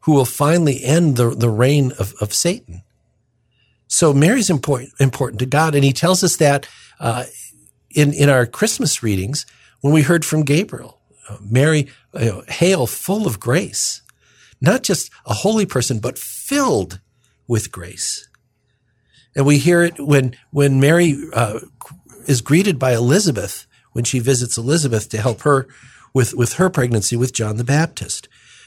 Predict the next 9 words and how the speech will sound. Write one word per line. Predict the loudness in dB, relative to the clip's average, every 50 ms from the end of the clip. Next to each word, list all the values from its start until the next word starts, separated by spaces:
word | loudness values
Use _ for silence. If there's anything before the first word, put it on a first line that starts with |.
| _ -2
We, | 0 0 0 2
we | 0 0 0
hear | 2 2 0
it | 0 0
so | 0 -2 0 2 2 2 2 0 0 -2
often | -2 0 0 -2 -2 -2 -4 -4 -4 -6 -12 _ _ _ _ _ _ _ -16
through | -6 -2 0 0 2 2
the | 0 0
readings | 2 2 2 2 0 -2 -4 -6 -10 -10 -10 -10